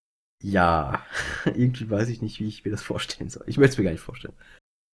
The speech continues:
Äh, der Rettungsringer findet, dass Nexus und ich keine Podcast-Stimme haben.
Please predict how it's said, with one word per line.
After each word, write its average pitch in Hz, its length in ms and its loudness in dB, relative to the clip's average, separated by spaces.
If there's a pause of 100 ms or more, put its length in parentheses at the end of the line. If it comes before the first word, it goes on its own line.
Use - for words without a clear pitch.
(240)
Äh, 110 240 4
der 120 140 6
Rettungsringer 160 520 6
findet, 147 400 2
dass 117 220 -2
Nexus 123 420 -2
und 127 220 -4
ich - 200 -6
keine 139 300 0
Podcast-Stimme - 840 -4
haben. 78 420 -4